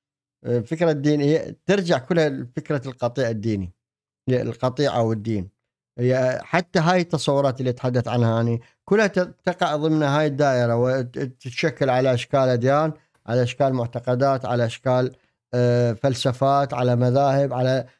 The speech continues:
على مونادات، على، آه، يعني ماديات، مثاليات،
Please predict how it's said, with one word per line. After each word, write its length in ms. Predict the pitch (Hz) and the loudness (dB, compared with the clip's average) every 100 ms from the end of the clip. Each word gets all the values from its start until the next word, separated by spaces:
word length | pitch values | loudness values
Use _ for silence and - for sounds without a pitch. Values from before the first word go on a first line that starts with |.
| - | -6
على 200 | 135 151 | 0 2
مونادات، 840 | 147 147 143 143 139 147 147 143 - | 2 2 2 2 2 4 2 0 -4
على، 220 | 127 127 | -6 -8
آه، 480 | - 131 147 143 143 | -6 -4 0 0 0
يعني 480 | 139 143 147 147 | 2 2 2 0
ماديات، 880 | 143 139 139 131 147 147 147 143 127 | 2 2 0 0 2 4 4 2 0
مثاليات، 680 | 139 123 139 139 143 143 135 | -4 0 2 2 2 2 0